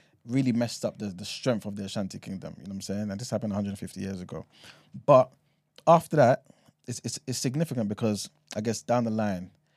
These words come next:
this is where c-, colonialism was, had a, a s-,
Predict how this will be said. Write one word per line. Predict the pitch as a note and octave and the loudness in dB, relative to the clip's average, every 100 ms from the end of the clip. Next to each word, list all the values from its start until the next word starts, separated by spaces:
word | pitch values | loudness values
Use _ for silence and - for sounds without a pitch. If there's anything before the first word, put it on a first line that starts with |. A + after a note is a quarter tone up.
| _ _ _ | _ _ _
this | A2+ C3+ | -6 -4
is | G#2+ | -2
where | A2 G#2+ G2+ G2 | 0 0 -2 -6
c-, | - - _ | -12 -20 _
colonialism | - A#2 A2+ G#2+ G2+ G2+ | -4 0 0 -2 -2 -4
was, | F#2+ E2 | -4 -8
had | - G#2+ | -6 -6
a, | F#2+ F#2 - | -6 -10 -12
a | |
s-, | G2+ | -16